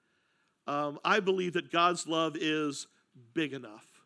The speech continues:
big enough for your questions, uh, even your doubts, uh, are welcome here. You are welcome here. In fact, you know what? Jesus did not come for religious people. Did you know that? In fact, he could care less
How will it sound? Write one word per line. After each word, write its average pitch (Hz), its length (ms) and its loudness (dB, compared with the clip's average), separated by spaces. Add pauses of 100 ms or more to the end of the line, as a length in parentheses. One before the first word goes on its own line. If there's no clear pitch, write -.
(680)
big 196 160 6
enough 202 220 0
for 190 60 -8
your 175 140 0
questions, 185 840 -8 (580)
uh, 131 240 -6
even 175 280 -2
your 165 160 0
doubts, 123 760 -10 (440)
uh, 131 480 -8
are 139 140 -2
welcome 135 400 -6
here. 104 320 -14
You 180 400 -4 (340)
are 139 140 -4
welcome 127 440 -8
here. 113 220 -12
In 151 140 -10
fact, 214 340 4 (260)
you 185 80 -6
know 214 100 4
what? 220 260 4
Jesus 196 540 -2
did 165 280 0
not 185 320 -2
come 160 420 -4
for 156 420 0 (380)
religious 143 560 -4
people. 117 380 -12
Did 151 200 -8
you 233 80 -6
know 190 220 0
that? 165 340 -2 (520)
In 151 60 -8
fact, 208 160 2
he 254 120 2
could - 180 -4
care 208 240 4
less 170 840 0